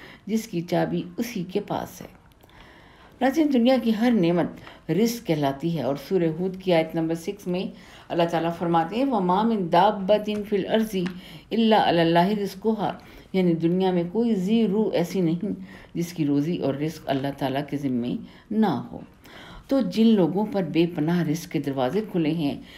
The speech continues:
या जिन लोगों को कुछ रिस्क की तंगी है, ये उनके लिए उसमें एक आजमाइश पोशीदा है। यानी अल-फत्ताह देकर और लेकर दोनों तरह से अपने बंदों की आजमाइश फरमाता है।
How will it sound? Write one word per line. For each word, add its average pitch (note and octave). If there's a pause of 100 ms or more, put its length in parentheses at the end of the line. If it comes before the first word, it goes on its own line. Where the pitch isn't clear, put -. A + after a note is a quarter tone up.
(220)
या G#3+
जिन E3
लोगों E3
को D#3+
कुछ F3
रिस्क E3+
की D3
तंगी F3+
है, D#3+ (800)
ये A#3
उनके F3
लिए E3+ (360)
उसमें F#3
एक G#3
आजमाइश E3
पोशीदा F#3
है। D3 (520)
यानी F#3+
अल-फत्ताह E3+ (240)
देकर F3+ (100)
और D#3
लेकर D#3+ (440)
दोनों A3+
तरह C3+
से B2+
अपने B2
बंदों C3+
की -
आजमाइश B2 (320)
फरमाता F3
है। C#3+